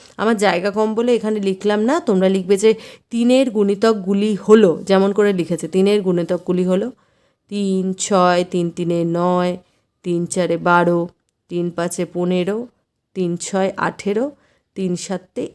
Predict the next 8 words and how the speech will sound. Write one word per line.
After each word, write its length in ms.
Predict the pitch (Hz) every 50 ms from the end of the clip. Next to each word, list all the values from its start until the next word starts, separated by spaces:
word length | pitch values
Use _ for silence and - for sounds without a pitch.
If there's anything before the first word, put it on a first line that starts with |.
| - - 185 175
একুশ, 380 | 175 - - 180 165 170 - - - _ _ _ _ _ _ _ _ _ _ _ _
তিন 180 | - 190 185 190
আটে 280 | 190 196 196 - 269 330 359 320 - _ _ _ _ _ -
চব্বিশ, 640 | - 190 170 160 165 165 - - - 160 170 160 - - - - _ _ _ _ _ -
তিন 160 | - 185 190 190 190 190
নং 160 | 190 185 180 175 -
সাতাশ, 540 | - - 196 208 - - - 240 320 359 - - - _ _
তিন 140 | - - 180